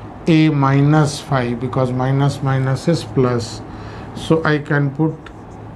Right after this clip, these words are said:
bracket from my side, a minus five, A square, product of, this is minus, in minus first term is minus, this will be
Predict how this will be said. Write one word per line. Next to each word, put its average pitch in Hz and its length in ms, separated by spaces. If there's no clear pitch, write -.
bracket 143 480
from 143 340
my 143 220
side, 131 480
a 139 120
minus 143 600
five, 123 440
A 151 200
square, 123 640
product 143 460
of, - 320
this 147 220
is 160 100
minus, 156 720
in 143 140
minus 139 340
first 143 300
term 151 180
is 147 100
minus, 151 380
this 147 240
will 143 140
be 139 200